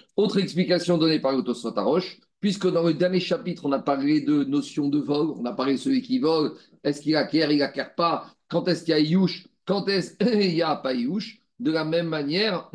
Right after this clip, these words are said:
<clears throat> ici, on commence Baba Mitzvah avec une Mishnah qui peut être assimilée à du vol, puisqu'il y en a un qui dit : « Tout le vêtement est à moi », et l'autre veut me le prendre.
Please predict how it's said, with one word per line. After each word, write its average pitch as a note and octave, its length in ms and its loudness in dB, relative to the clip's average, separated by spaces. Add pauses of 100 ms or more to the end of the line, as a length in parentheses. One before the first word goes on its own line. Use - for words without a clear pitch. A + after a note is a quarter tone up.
(340)
<clears throat> - 380 -6
ici, F3 320 -6
on E3+ 140 -2
commence E3 320 -2
Baba D3 180 0
Mitzvah C#3+ 260 0
avec - 120 -6
une C3+ 120 -2
Mishnah D#3+ 340 -4
qui D3+ 180 -2
peut C#3+ 120 2
être C#3 180 0
assimilée B2+ 320 0
à C3+ 80 2
du D3 80 2
vol, F#3+ 260 2 (320)
puisqu'il B2 240 -4
y - 20 4
en D#3+ 60 2
a F3 60 2
un F3 80 0
qui D#3+ 100 -4
dit : « E3+ 200 -2
Tout F3+ 120 0
le F3+ 60 2
vêtement D#3+ 260 0
est D#3 140 0
à - 80 2
moi », D3 400 -2 (320)
et E3 120 2
l'autre G#3 300 0
veut F#3 160 0
me G3 140 2
le F3+ 60 0
prendre. C3+ 340 -6